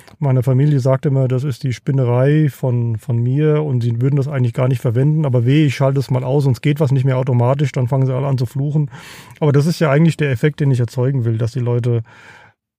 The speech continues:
Technologie nutzen, ohne das Gefühl zu haben, in einem Labor zu sein und in so einer künstlichen Situation sich zu befinden, sondern dass das einfach natürliche Lebenssituationen sind, wo man Technologie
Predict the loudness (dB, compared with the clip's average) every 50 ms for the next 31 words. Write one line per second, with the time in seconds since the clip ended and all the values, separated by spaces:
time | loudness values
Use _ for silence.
0 | _ _ _ _ _ -2 -2 0 0 0 0 2 2 0 0 2 2 4 4 4
1 | 4 4 2 0 0 0 0 0 0 0 0 2 2 2 2 0 -2 -2 -6 -6
2 | -4 -2 -2 0 0 0 0 0 0 0 0 0 0 0 -2 -4 -6 -4 -2 -2
3 | 0 0 0 0 0 0 0 0 0 0 -2 -4 -4 -2 0 0 0 -2 -2 -2
4 | -2 -4 -4 -2 -2 -2 -2 0 0 0 2 0 0 0 0 0 0 0 0 0
5 | 2 0 0 0 0 -2 -2 0 0 0 2 2 2 0 -2 -2 -2 -2 -2 0
6 | 0 0 0 2 2 2 2 2 2 2 2 0 -2 -2 -4 -4 -4 -4 -8 -16
7 | -20 -20 -20 -20 -20 -20 -20 _ _ _ _ _ -2 -2 0 0 0 0 0 0
8 | 0 2 2 2 4 4 4 4 4 4 4 2 2 0 -2 -2 -2 -2 -4 -4
9 | -4 -4 -2 0 0 0 0 0 0 0 0 -2 -4 -4 -2 0 0 2 2 0
10 | 0 0 0 -2 0 0 -2 -2 0 0 0 0 0 0 -2 -2